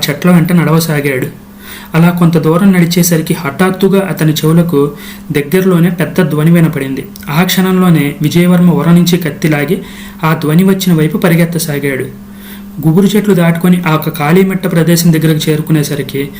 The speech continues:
విజయవర్మ నిశ్చేష్టుడయ్యాడు. ఒకే ఒక్క వ్యక్తిని ఐదారుగురు సైనికులు చుట్టుముట్టి కత్తులతో నరకబోతున్నారు. చుట్టుముట్టుబ-, చుట్టుముట్టబడిన ఆ వ్యక్తి దెబ్బలను కాల్చుకు-, కాచుకుంటూ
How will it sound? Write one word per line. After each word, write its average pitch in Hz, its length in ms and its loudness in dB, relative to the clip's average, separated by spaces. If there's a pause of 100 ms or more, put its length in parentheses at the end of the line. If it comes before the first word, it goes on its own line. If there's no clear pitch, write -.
(340)
విజయవర్మ 170 480 2
నిశ్చేష్టుడయ్యాడు. 165 1000 0 (440)
ఒకే 208 260 0
ఒక్క 208 200 -2
వ్యక్తిని 156 680 0
ఐదారుగురు 160 540 0
సైనికులు 180 420 2
చుట్టుముట్టి 160 760 0
కత్తులతో 185 480 0
నరకబోతున్నారు. 156 800 0 (540)
చుట్టుముట్టుబ-, 208 580 2
చుట్టుముట్టబడిన 190 880 2 (100)
ఆ 156 40 -2
వ్యక్తి 151 680 0 (460)
దెబ్బలను 175 440 2
కాల్చుకు-, 165 640 2
కాచుకుంటూ 165 600 2